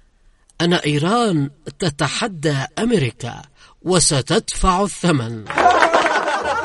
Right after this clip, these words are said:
وإيش كمان؟ واصل، واصل، قوة القوة. أكيد أنه قال أن الإمارات بجلالة قدرها عتوري إيران عملها وعايكون رد قوي.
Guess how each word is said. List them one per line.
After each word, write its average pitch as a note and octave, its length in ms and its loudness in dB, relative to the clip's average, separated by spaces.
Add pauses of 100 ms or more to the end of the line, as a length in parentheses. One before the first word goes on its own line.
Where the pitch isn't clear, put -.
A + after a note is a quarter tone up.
(680)
وإيش D3 340 -2
كمان؟ F#3 560 2
واصل، F#3+ 800 4
واصل، G3+ 800 0
قوة G#3+ 560 4
القوة. F#3 540 2 (560)
أكيد C#3+ 280 -2
أنه D3+ 180 4
قال D#3 300 2
أن D#3 100 2
الإمارات C#3+ 560 -4
بجلالة C3+ 480 -4
قدرها D3+ 680 -4 (380)
عتوري G#3 840 2
إيران A3 380 4
عملها F#3+ 600 4 (340)
وعايكون D#3+ 680 6
رد A3+ 480 0
قوي. G3 540 6